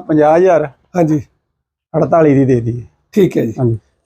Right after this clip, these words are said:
Speaker 2: ਪੰਜਾਹ ਹਜ਼ਾਰ ਰੁਪਇਆ ਦੋਸਤੋ ਡਿਮਾਂਡ ਰੱਖੀ ਜੇ ਵੀਰ ਨੇ, ਤੇ ਅੜਤਾਲੀ ਹਜ਼ਾਰ ਰੁਪਏ ਦੇ ਵਿੱਚੋਂ ਵੀਰ ਕਹਿੰਦਾ ਮਾਨਤਾਨ ਹੋਊਗਾ। ਬਾਕੀ ਦੋਸਤੋ, ਵੱਛੀ ਪੂਰੀ ਬਰੀਡ ਵਾਲੀ ਹੈ, ਜਿਹੜੇ ਵੀਰ ਨਿਰਖ ਪਰਖ ਵਾਲੇ, ਉਹਨਾਂ ਪਰਖ ਆਪ ਕਰ ਲੈਣੀ ਹੈ, ਕਿਉਂਕਿ ਬਰੀਡ ਪੂਰੀ ਆ। ਕਰੋ ਚੈੱਕ ਜੀ ਸਾਰੇ ਪਾਸੇ।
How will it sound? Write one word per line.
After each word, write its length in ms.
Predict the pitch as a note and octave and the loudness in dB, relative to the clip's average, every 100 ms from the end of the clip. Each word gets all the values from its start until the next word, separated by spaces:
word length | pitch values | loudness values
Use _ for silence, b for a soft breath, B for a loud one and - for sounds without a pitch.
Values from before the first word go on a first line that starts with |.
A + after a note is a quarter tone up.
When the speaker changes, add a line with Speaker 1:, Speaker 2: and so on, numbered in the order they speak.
| _ | _
Speaker 2:
ਪੰਜਾਹ 300 | G#3 G3+ A#3+ | 2 4 4
ਹਜ਼ਾਰ 160 | C4+ C4 | 4 2
ਰੁਪਇਆ 260 | A#3+ A3 | 2 2
ਦੋਸਤੋ 340 | A3+ G#3+ B3 A#3 | 2 0 0 0
ਡਿਮਾਂਡ 300 | F#3+ F#3 G3 | 2 2 0
ਰੱਖੀ 240 | G3 A3+ | -2 -2
ਜੇ 100 | A#3 | -2
ਵੀਰ 180 | A3 A3 | 0 0
ਨੇ, 120 | G#3+ | 0
ਤੇ 160 | G#3 G#3+ | 0 0
ਅੜਤਾਲੀ 340 | G#3 G3+ F3 | 2 2 2
ਹਜ਼ਾਰ 140 | G#3+ G#3+ | 2 2
ਰੁਪਏ 180 | G3 | 2
ਦੇ 60 | G3+ | 4
ਵਿੱਚੋਂ 220 | F#3+ G3+ | 2 2
ਵੀਰ 180 | G3 F#3+ | 2 2
ਕਹਿੰਦਾ 200 | G3 G#3+ | 2 0
ਮਾਨਤਾਨ 400 | F#3+ E3+ E3 G#3 | 0 0 0 0
ਹੋਊਗਾ। 400 | F3+ F#3 A3 - - _ _ _ - | 2 2 2 0 -6 _ _ _ -4
ਬਾਕੀ 300 | G3 F#3+ A#3 | 0 2 2
ਦੋਸਤੋ, 300 | A#3 A3 B3+ | 2 4 4
ਵੱਛੀ 300 | G#3+ F3+ A3 | 2 0 -2
ਪੂਰੀ 300 | A3 A3 A#3 | 0 0 2
ਬਰੀਡ 260 | F#3 F#3 F3+ | 2 0 2
ਵਾਲੀ 160 | G3 | 2
ਹੈ, 60 | A3 | 4
ਜਿਹੜੇ 240 | F#3+ G#3 | 4 4
ਵੀਰ 220 | F#3+ F#3 F#3 | 4 2 0
ਨਿਰਖ 280 | E3 E3 | 0 -2
ਪਰਖ 260 | - G3+ G3 | -2 -2 0
ਵਾਲੇ, 140 | F#3 G3+ | 0 0
ਉਹਨਾਂ 180 | G#3 | -2
ਪਰਖ 300 | G3+ F3+ F3+ F#3 | -2 -4 -4 -4
ਆਪ 140 | E3+ | -2
ਕਰ 160 | F3+ E3 | 0 2
ਲੈਣੀ 200 | F3 G#3 | 2 2
ਹੈ, 60 | |
ਕਿਉਂਕਿ 360 | G3+ F3+ F3 G3 | 2 0 4 2
ਬਰੀਡ 320 | E3+ D3+ D#3+ | 2 -2 -6
ਪੂਰੀ 260 | - F3 G#3+ | -4 -2 0
ਆ। 120 | G3+ | 0
ਕਰੋ 220 | G3 F#3+ | 0 -2
ਚੈੱਕ 200 | G3 G3 | -2 -2
ਜੀ 120 | F#3+ F3+ | -4 -2
ਸਾਰੇ 220 | E3+ F#3+ | 0 0
ਪਾਸੇ। 320 | G3 A3 G3+ | 0 0 -2